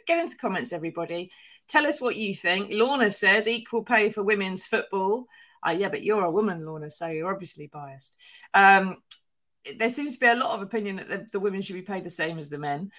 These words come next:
Uh, get into the comments. Ask, tell us what you think. Do you, do your, are your little girls playing football at school? Is mine an outlier? Do yours have the same problems? Let us know.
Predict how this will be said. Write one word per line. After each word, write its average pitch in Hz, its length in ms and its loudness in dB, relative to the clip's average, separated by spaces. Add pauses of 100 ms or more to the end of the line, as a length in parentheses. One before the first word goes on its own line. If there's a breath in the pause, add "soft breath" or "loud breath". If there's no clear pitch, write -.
(280 loud breath)
Uh, 214 260 8
get 311 140 2
into 330 180 0
the 254 80 -4
comments. 196 340 0
Ask, 262 360 6
tell 285 180 2
us 285 140 2
what 220 140 0
you 165 140 -6
think. 208 300 -6
Do 214 100 -4
you, 233 160 0 (200)
do 214 80 -2
your, 247 140 6
are 247 60 -2
your 269 300 4
little 233 180 0
girls 196 320 2
playing 185 300 -2
football 190 380 -4
at 196 80 -4
school? 226 460 2
Is 202 120 0
mine 214 300 4
an 208 100 2
outlier? 220 640 4
Do 208 100 -8
yours 220 220 2
have 214 100 -8
the 214 60 -8
same 208 300 -4
problems? 247 520 -6
Let - 160 0
us - 220 -2
know. 175 300 -4